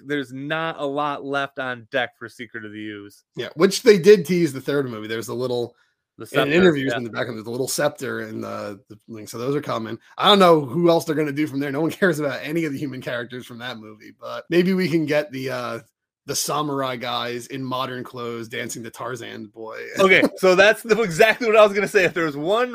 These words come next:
Speaker 1: random stupid ass four pack that I would want, that would be it for sure, without a doubt.
Speaker 2: That would probably be the highest selling four pack you could make for that movie. So.
Speaker 1: Oh yeah, so yeah,
Speaker 2: But
Speaker 1: I
Speaker 2: yeah,
Speaker 1: definitely
Speaker 2: but
Speaker 1: wouldn't
Speaker 2: the
Speaker 1: mind getting that.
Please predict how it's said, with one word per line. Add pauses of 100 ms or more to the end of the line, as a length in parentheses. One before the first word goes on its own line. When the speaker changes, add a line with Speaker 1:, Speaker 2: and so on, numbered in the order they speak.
Speaker 1:
random
stupid
ass
four
pack
that
I
would
want,
that
would
be
it
for
sure,
without
a
doubt. (480)
Speaker 2:
That
would
probably
be
the
highest
selling
four
pack
you
could
make
for
that
movie.
So. (120)
Speaker 1:
Oh
yeah,
so
yeah,
Speaker 2:
But
Speaker 1:
I
Speaker 2:
yeah,
Speaker 1:
definitely
Speaker 2:
but
Speaker 1:
wouldn't
Speaker 2:
the
Speaker 1:
mind
getting
that.